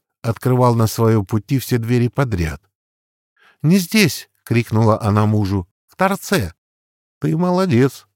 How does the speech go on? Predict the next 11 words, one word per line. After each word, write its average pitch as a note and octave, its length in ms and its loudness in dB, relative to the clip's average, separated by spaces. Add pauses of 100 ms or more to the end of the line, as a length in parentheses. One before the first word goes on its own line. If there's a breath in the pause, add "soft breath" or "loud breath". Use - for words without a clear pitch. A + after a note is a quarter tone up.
бормотал G2+ 640 0
я, B2 300 2 (420 loud breath)
вытирая A2 500 2
рукавом G#2+ 520 2
кровь, D3+ 420 0 (340 soft breath)
которая B2+ 420 2
все B2+ 180 0
еще B2 240 0
хлестала B2 580 2
из B2+ 200 0
носа. E2+ 500 0